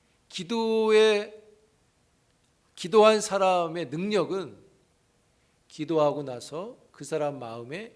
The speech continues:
기쁨이 있느냐 없느냐가 이-, 증거랍니다.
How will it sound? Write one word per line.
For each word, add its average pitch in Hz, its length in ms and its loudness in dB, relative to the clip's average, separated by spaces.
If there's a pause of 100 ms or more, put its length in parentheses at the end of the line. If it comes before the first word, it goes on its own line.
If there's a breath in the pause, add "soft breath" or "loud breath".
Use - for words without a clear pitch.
(380 soft breath)
기쁨이 170 640 -8
있느냐 127 440 -14
없느냐가 110 1000 -16 (140)
이-, 123 60 -20 (880)
증거랍니다. 120 560 -12